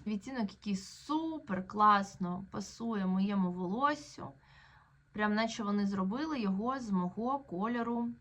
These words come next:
І буду використовувати ось цей свій улюблений гель для брів. Дуже він класно тримає, тому що в мене був інший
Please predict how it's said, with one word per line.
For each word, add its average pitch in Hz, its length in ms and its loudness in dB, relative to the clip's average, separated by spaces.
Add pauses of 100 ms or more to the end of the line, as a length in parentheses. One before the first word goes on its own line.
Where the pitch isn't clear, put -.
І 466 200 0
буду 370 180 4
використовувати 269 760 4
ось 208 180 -2
цей 285 240 -4
свій 240 420 0
улюблений 202 680 2
гель 208 240 0
для 185 240 -2
брів. 220 440 -4
Дуже 196 340 -2
він 170 180 -6
класно 180 400 0
тримає, 233 440 2
тому 214 140 0
що 208 140 -6
в 202 40 2
мене 196 200 4
був 185 260 -2
інший 339 480 -4